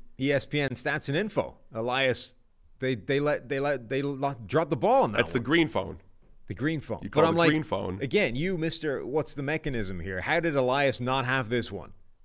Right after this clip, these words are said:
Speaker 2: Well, I think what happens is you start
Speaker 1: You check E S P N. If
Speaker 2: with
Speaker 1: they don't
Speaker 2: Stats
Speaker 1: have
Speaker 2: and
Speaker 1: it, you
Speaker 2: Info.
Speaker 1: go to Elias. You
Speaker 2: And
Speaker 1: hit the red
Speaker 2: E S P N
Speaker 1: phone.
Speaker 2: Stats and Info doesn't go all the way back. Elias has been doing this thing since, like, the thirties, you know? Stats and Info hasn't been going back as far.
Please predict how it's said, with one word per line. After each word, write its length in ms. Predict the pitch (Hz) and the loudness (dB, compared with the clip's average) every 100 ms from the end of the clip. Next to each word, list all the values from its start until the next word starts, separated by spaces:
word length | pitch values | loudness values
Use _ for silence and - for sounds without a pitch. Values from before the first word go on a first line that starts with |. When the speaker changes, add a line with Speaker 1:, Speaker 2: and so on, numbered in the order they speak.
| - - - - - - _ - _ - - - - | -20 -20 -20 -20 -20 -20 _ -20 _ -18 -16 -16 -6
Speaker 2:
Well, 120 | 120 123 | 0 0
I 20 | |
think 220 | 208 - | 0 -4
what 100 | 135 | -4
happens 380 | 127 120 98 82 | -4 -6 -8 -10
is 220 | 80 - | -14 -6
you 80 | 101 | -2
start 720 | - - - 208 - - - - - - - - - - | 0 0 -2 -4 -4 -12 -16 -20 -20 -20 -20 -20 -20 -16
Speaker 1:
You 100 | 92 | -10
check 280 | - 127 123 | 0 0 2
E 100 | 127 | 0
S 140 | 113 | 0
P 120 | - 117 | -2 0
N. 260 | 123 131 | 0 -4
If 60 | 104 | -4
Speaker 2:
with 100 | 120 | 0
Speaker 1:
they 80 | 113 | 2
don't 100 | 117 | 2
Speaker 2:
Stats 80 | 107 | 2
Speaker 1:
have 100 | 113 | 2
Speaker 2:
and 80 | 120 | 0
Speaker 1:
it, 40 | |
you 60 | 123 | 0
Speaker 2:
Info. 120 | 110 | 0
Speaker 1:
go 60 | 117 | 0
to 60 | 117 | 2
Elias. 420 | 110 120 147 - | 0 -2 -4 -4
You 80 | 113 | -2
Speaker 2:
And 80 | 120 | 2
Speaker 1:
hit 140 | 165 | 2
the 40 | 113 | 2
red 80 | 143 | 2
Speaker 2:
E 20 | |
S 60 | 123 | 2
P 60 | |
N 40 | 123 | 0
Speaker 1:
phone. 100 | 123 | 0
Speaker 2:
Stats 80 | 120 | 0
and 80 | |
Info 220 | 123 123 101 | -2 -2 -4
doesn't 240 | 113 110 | -4 -4
go 80 | 110 | -4
all 180 | 101 104 | -2 -2
the 80 | |
way 80 | 98 | -4
back. 160 | 98 107 | -6 -2
Elias 420 | 117 113 151 131 | -2 0 -2 -2
has 40 | |
been 140 | 120 107 | -2 -2
doing 160 | 110 | 0
this 120 | 101 - | -2 -2
thing 160 | 101 | -6
since, 180 | 98 92 | -6 -8
like, 140 | 95 | -10
the 60 | 95 | -10
thirties, 520 | - 127 90 90 - _ _ _ | -4 -4 -4 -12 -20 _ _ _
you 80 | 92 | -4
know? 180 | 92 107 - - - _ _ - | -2 -4 -10 -20 -20 _ _ -16
Stats 340 | - - 101 - | -6 -2 -2 2
and 100 | 175 | 0
Info 360 | 220 104 - | 2 0 -2
hasn't 280 | 107 107 101 | -4 -6 -6
been 80 | 90 | -6
going 180 | 92 92 | -6 0
back 280 | 151 143 | 0 0
as 100 | 104 | -6
far. 340 | - 67 58 | -8 -10 -10